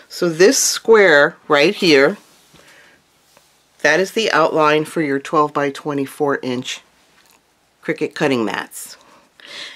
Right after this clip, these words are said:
And then they divide it again right down the center. So this is at the twelve inch mark.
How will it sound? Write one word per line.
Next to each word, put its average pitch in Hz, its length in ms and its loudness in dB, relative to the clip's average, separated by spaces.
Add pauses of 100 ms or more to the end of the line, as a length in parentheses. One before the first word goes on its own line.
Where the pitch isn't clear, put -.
(160)
And 156 200 2
then 190 480 2 (200)
they 165 140 2
divide 165 420 2
it 165 120 0
again 175 680 0
right 160 200 0
down 175 180 0
the 208 100 0
center. 156 380 -2
So 160 180 0
this 151 220 -2
is 175 100 -4
at 180 140 0
the 208 60 0
twelve 190 360 0
inch 156 240 -4
mark. 143 460 -4